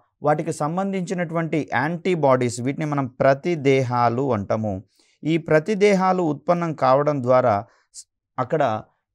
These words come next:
మానవ శరీరంలో అసంక్రామ్యత అనేది పెంపొందడం అనేది జరుగుతుంది. మరి ఈ క్రమంలో చూస్తే మనకు ఈ టెక్నాలజీ మిషన్, ఇమ్యునైజేషన్ టెక్నాలజీ మిషన్ ఏం చేస్తుంది అనేటటువంటి ఓరియంటేషన్ ఇక్కడ గమనిద్దాం.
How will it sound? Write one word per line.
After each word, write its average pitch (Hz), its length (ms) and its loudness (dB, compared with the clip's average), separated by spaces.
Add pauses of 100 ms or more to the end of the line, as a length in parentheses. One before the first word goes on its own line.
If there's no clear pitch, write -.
(140)
మానవ 156 400 2
శరీరంలో 156 600 0 (280)
అసంక్రామ్యత 170 800 -2
అనేది 139 220 -4
పెంపొందడం 120 600 -4
అనేది 104 280 -6
జరుగుతుంది. 95 560 -6 (380)
మరి 143 200 0
ఈ 151 140 0
క్రమంలో 196 440 -4
చూస్తే 165 320 -6
మనకు 143 320 -4 (720)
ఈ 131 180 -2 (120)
టెక్నాలజీ 180 480 -2
మిషన్, 147 320 -4
ఇమ్యునైజేషన్ 175 680 -2
టెక్నాలజీ 151 440 -4
మిషన్ 139 300 -6
ఏం 127 160 -4
చేస్తుంది 127 440 -8
అనేటటువంటి 113 460 -6
ఓరియంటేషన్ 107 540 -4
ఇక్కడ 98 160 -6
గమనిద్దాం. 95 440 -8